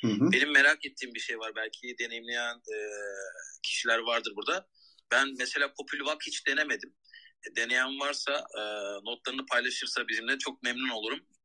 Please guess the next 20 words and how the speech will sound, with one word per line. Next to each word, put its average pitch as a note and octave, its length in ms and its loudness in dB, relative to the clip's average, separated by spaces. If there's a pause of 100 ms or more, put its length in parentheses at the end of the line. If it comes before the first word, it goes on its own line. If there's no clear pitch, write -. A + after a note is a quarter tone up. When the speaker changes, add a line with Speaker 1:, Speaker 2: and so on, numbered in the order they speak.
Speaker 1:
Tamamdır. A2 560 4
Speaker 2:
E, - 60 -10
bunu B2+ 100 -6
söylemek G#2 280 -2
istedim. - 280 -6
Speaker 1:
Tamam, B2 340 8
çok C#3 220 6
teşekkürler. C3 440 8
Burada D3+ 220 6
Kopi C#3+ 280 8
Luwak'la D#3+ 380 6
ilgili D3 380 6
biz C3+ 280 -4
geçtiğimiz C3+ 520 6
yayınlarda C#3 480 6
çok C#3 200 0
konuşmuştuk. C3+ 640 2
Orada C3 340 4
da, C#3 260 6 (440)
e, B2 60 6